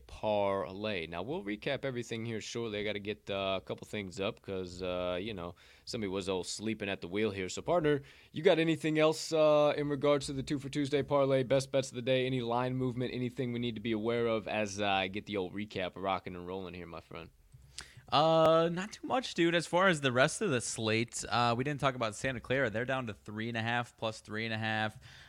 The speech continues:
Speaker 2: Uh, Cleveland State, I don't know if you had any thoughts on that one. They're eleven and a half.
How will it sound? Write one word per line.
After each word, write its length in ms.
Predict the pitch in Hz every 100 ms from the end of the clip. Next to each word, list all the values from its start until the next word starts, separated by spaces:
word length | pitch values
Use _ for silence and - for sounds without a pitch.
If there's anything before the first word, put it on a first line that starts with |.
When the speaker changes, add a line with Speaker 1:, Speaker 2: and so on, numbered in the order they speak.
| -
Speaker 2:
Uh, 340 | 101 101 98 101
Cleveland 440 | - 143 160 113
State, 380 | - - 120 98
I 20 |
don't 100 | 107
know 60 | 117
if 80 |
you 80 | 113
had 80 | 110
any 120 | 110
thoughts 260 | 104 104 -
on 100 | 98
that 220 | 90 104
one. 180 | 95 90
They're 140 | 95
eleven 340 | 117 87 98 104
and 120 | 104
a 40 |
half. 400 | 101 101 98 101